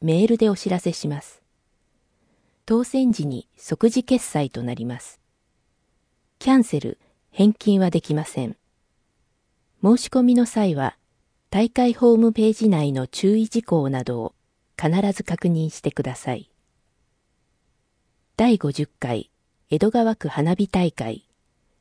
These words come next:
日時、八月二日土曜、十九時十五分から、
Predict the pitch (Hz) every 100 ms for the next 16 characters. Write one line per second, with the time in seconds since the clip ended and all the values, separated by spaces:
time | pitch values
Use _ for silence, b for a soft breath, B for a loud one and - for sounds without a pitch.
0 | _ _ _ _ _ 196 220 165 135 113
1 | - _ _ _ _ _ _ _ _ 165
2 | - 220 220 - - - - 180 170 170
3 | 202 117 - _ _ _ _ _ - 196
4 | 226 - 247 147 - 175 196 202 - 131
5 | - 110 -